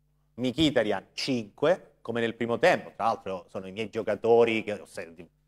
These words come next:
eh, apprezzo tantissimo, non è che ce l'ho con loro, però oggi Mkhitaryan al piccolo trotto e Lautaro veramente troppo sottotono, poi è uscito giustamente,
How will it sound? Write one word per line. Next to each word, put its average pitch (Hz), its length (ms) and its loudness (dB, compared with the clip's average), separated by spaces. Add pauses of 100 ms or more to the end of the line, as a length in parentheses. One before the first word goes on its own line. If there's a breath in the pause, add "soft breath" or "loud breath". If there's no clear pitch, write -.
(200)
eh, 104 80 -10
apprezzo 120 480 0
tantissimo, 113 580 0
non 107 80 -4
è 98 40 -2
che 107 80 -2
ce 110 120 -6
l'ho 104 100 0
con 104 160 -2
loro, 104 220 0
però 117 280 0
oggi 131 560 2 (200)
Mkhitaryan 151 520 0
al 139 120 0
piccolo 135 320 2
trotto 123 500 0 (200)
e 107 100 -4
Lautaro 113 480 2
veramente 104 600 -2
troppo 113 320 0
sottotono, 113 920 -2
poi 95 160 -4
è 95 40 -4
uscito 98 380 -8
giustamente, 104 800 -6